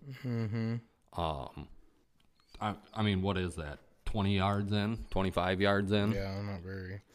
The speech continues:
Speaker 1: So,
Speaker 2: Um,
Speaker 1: to set the stage a little bit, it, 'cause this is a, a similar area, and this is exactly the area I would expect. Like, we're gonna look at the historical weather here, but, <clears throat> um, so picture, like, a,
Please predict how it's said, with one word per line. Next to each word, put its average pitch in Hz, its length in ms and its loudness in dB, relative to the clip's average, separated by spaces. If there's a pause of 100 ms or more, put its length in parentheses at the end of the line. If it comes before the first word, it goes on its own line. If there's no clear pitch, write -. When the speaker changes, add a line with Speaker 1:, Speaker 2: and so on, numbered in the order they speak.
(400)
Speaker 1:
So, 131 540 6
Speaker 2:
Um, 139 60 -12
Speaker 1:
to 131 80 -2
set 151 180 8
the 139 60 -2
stage 131 320 6
a 117 60 2
little 120 180 6
bit, 117 320 6
it, - 220 -6
'cause 123 160 0
this 135 180 4
is 107 120 0
a, 101 80 0 (240)
a 117 80 -6
similar 110 440 2
area, 101 320 0
and 104 80 2
this 117 160 0
is 101 80 0
exactly 101 560 2
the 95 100 0
area 87 340 -2
I 87 40 0
would 85 100 -4
expect. - 340 -8
Like, 78 200 -8 (1000)
we're 113 100 -2
gonna 113 120 6
look 110 100 4
at 107 80 2
the 101 60 -2
historical 104 480 2
weather 92 280 2
here, 95 200 2
but, 92 200 -2 (760)
<clears throat> - 800 -20
um, 98 360 2 (420)
so 110 220 0
picture, 113 440 2
like, 104 220 2
a, 95 300 2